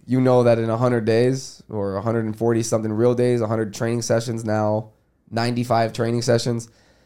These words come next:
someone that you've been training next to and that you've been watching push themselves to the limit or that you've been even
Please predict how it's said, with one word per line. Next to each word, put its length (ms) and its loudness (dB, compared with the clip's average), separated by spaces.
someone 360 2
that 160 0
you've 140 2
been 160 2
training 380 0
next 260 -2
to 140 0
and 80 0
that 160 -2
you've 120 0
been 120 2
watching 360 0
push 220 -2
themselves 580 -2
to 80 -8
the 120 -4
limit 380 2
or 100 -4
that 160 -4
you've 140 0
been 120 0
even 440 -4